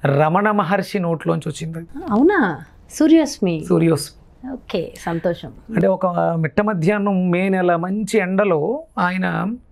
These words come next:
Speaker 1: తన శిష్యుడైనటువంటి ఒక అమెరికన్ ఆయన వేసుకుని, ఆ, గిరి ప్రదక్షిణకు బయలుదేరారంట. మే నెలలో చెన్నై, తమిళనాడులో మిట్ట మధ్యాహ్నం గిరి ప్రదక్షిణ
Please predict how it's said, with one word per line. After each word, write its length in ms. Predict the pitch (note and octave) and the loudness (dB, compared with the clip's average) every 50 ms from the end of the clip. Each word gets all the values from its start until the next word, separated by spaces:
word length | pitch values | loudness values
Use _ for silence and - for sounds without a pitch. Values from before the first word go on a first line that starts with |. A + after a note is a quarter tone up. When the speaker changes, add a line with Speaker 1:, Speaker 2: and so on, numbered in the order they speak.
| _ - - | _ -4 -2
Speaker 1:
తన 340 | F3+ F3 F3 E3+ E3 E3 E3 - _ - - - _ - | -2 0 0 -2 -4 -4 -6 -8 _ -20 -20 -20 _ -6
శిష్యుడైనటువంటి 760 | - - D3 D3 - A#3+ A3+ A3 A3 G#3+ G#3 F#3 G3+ G3 F3+ | -2 -2 0 0 2 2 2 2 2 0 0 0 2 2 2
ఒక 120 | F3+ - | 0 0
అమెరికన్ 480 | E3+ E3+ F3+ F#3+ F#3+ - E3+ D3+ D3 D3+ D#3+ - _ _ _ _ - | 0 0 2 0 2 0 -2 -2 -4 -8 -12 -14 _ _ _ _ -6
ఆయన 220 | - F3 E3+ F3 F3 | -2 -2 0 0 0
వేసుకుని, 760 | F3 F3 - - - A#3 B3 A#3 F#3 F3 F3+ F#3+ G3 F#3+ F#3+ - - _ - - - - - - - - - _ - - - | 0 0 -2 -2 -2 0 0 0 2 0 0 0 0 -2 -4 -6 -8 _ -20 -20 -20 -20 -20 -20 -20 -20 -20 _ -10 -4 -2
ఆ, 40 | F#3+ F3 E3+ E3 D#3+ D#3+ D#3+ D#3+ E3 E3 D3+ | 0 0 2 2 2 0 0 0 2 2 2
గిరి 120 | E3+ G3 | 2 2
ప్రదక్షిణకు 480 | G3+ A3+ A3 A3 A3 - - A3 A3+ G#3 | 2 2 2 0 -2 -2 -2 -2 0 2
బయలుదేరారంట. 520 | G3 F#3+ F#3+ G3 G3 F3+ F3 E3+ D3+ D#3 F3 F#3 F3+ _ _ _ _ _ _ - | 2 2 2 2 2 2 0 -2 -4 -4 -6 -8 -8 _ _ _ _ _ _ -4
మే 380 | F#3 F3 F3 F3+ F#3+ G#3+ A#3+ B3+ | 0 0 2 2 2 2 2 0
నెలలో 480 | B3+ B3 A#3 A3+ A3 G#3 A3 B3+ D4 | 0 0 0 0 0 2 2 0 0
చెన్నై, 480 | D4+ - - G3+ F#3+ G3+ G#3 G#3+ G#3+ G3+ | -2 -2 -2 -4 -4 -4 -4 -4 -4 -4
తమిళనాడులో 800 | F#3+ F#3+ F3+ F#3 G3 G#3 G#3 G3+ G3 F#3+ F#3 F3+ F3 F3+ G#3 B3 | -2 -2 -2 -2 0 -2 0 0 0 0 0 0 0 0 0 0
మిట్ట 240 | A#3+ G3 F#3 - A3+ | 0 0 -2 -2 -2
మధ్యాహ్నం 760 | G#3+ G#3 G3 E3 D3+ C3 - E3+ F3 F3 G#3 C#4 E4+ E4+ E4 - _ _ _ _ - - _ _ _ - E3 | -2 -2 -2 -4 -4 -6 -6 -4 -2 -2 -2 -2 -2 -4 -8 -14 _ _ _ _ -20 -20 _ _ _ 0 2
గిరి 120 | F3 G#3+ C4 | 4 4 4
ప్రదక్షిణ 500 | - C4 A3 F#3 F3+ F#3 - - D#3 | 2 2 2 2 0 -2 -6 -10 -12